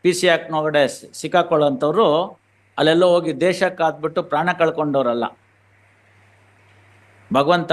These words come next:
ಕೊಟ್ಟಂತ ಒಂದು ಉತ್ತಮ ಪೂರ್ವ, ಪದವಿ ಪೂರ್ವ ಪುಣ್ಯಾನ ಅಂತ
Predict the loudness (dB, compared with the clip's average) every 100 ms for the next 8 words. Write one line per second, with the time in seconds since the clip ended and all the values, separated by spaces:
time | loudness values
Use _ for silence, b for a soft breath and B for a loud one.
0 | 0 -2 -2 -2 0 0 0 0 -4 -2
1 | 0 0 2 2 0 -4 -12 _ -2 0
2 | 0 -2 -2 0 2 0 0 -2 -2 -4
3 | 0 0 2 0 -2